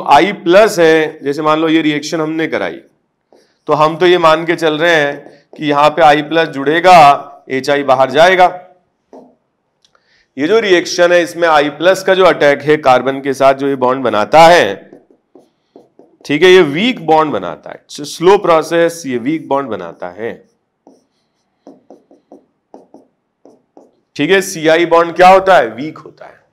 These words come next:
ठीक है, तो ये रिएक्शन बैकवर्ड जा सकती है, ये रिएक्शन क्या हो सकती है, बैकवर्ड जा सकती है। तो अपने क्या, रिवर्सिबल रिएक्शन होती है। ठीक है, क्योंकि सीआई बॉन्ड वीक होता है, उल्टा भी हो सकता है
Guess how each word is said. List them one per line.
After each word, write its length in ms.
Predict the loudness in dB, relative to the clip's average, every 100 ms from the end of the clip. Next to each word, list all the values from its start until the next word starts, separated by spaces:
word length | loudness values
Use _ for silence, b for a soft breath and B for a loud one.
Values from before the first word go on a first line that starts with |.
| _ _
ठीक 100 | -4
है, 120 | -2 -2 B B B -2
तो 40 |
ये 140 | 0
रिएक्शन 460 | 0 -2 -2 -4 0
बैकवर्ड 480 | 2 2 4 4 4
जा 180 | 4 2
सकती 420 | -2 -16 _ -20
है, 100 | -18 -10
ये 100 | -6
रिएक्शन 420 | -6 -6 -6 -4
क्या 160 | 2 2
हो 80 | 0
सकती 360 | -6 -4 -2
है, 120 | 0 0
बैकवर्ड 540 | 0 0 0 0 0
जा 240 | 2 2 2
सकती 440 | -2 -12 -12 -12
है। 220 | -6 -6 -8 -14 _ _ _ _ _ -8
तो 40 |
अपने 240 | -4 -2 2
क्या, 200 | 2 2
रिवर्सिबल 600 | 2 2 0 -2 0 2
रिएक्शन 540 | 2 0 -2 -4 -6 -8 -16
होती 360 | -12 -10 -8 -10
है। 240 | -6 -6 -6
ठीक 260 | -12 -10
है, 60 | -8
क्योंकि 240 | -8 -8 -10
सीआई 340 | -4 -2 0
बॉन्ड 240 | 0 -2 -4
वीक 220 | -8 -4
होता 260 | 0 2
है, 180 | 2 0 B B -12
उल्टा 260 | -4 0
भी 100 | 2
हो 140 | 2 2
सकता 380 | 0 -4 0
है 80 | 2